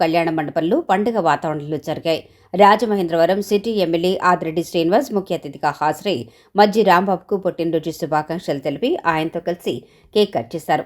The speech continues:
అనంతరం మూడు వందల మంది పేద మహిళలకు చీరలు పంపిణీ చేశారు. అమ్మ సేవా సమితికి ఒక వీల్ స్ట్రక్చర్, ఒక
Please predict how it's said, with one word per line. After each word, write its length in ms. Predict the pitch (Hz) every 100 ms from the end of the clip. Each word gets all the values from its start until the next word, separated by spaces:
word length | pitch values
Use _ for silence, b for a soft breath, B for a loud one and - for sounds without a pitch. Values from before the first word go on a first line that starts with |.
| -
అనంతరం 380 | 165 170 254 294
మూడు 140 | 214
వందల 200 | 214 196
మంది 280 | 170 156 180
పేద 260 | 220 180 175 170
మహిళలకు 420 | 156 156 - 190 117 b b -
చీరలు 320 | 247 285 240
పంపిణీ 300 | 170 151 139
చేశారు. 280 | 156 151 160 -
అమ్మ 260 | - 175 190
సేవా 340 | 190 170 160
సమితికి 460 | 165 165 151 170 185 120 b b
ఒక 180 | 208 208
వీల్ 440 | 202 165 220 240 240 - _ _ _ -
స్ట్రక్చర్, 680 | - 208 190 - 220 202 - _ _ _ _ -
ఒక 220 | 208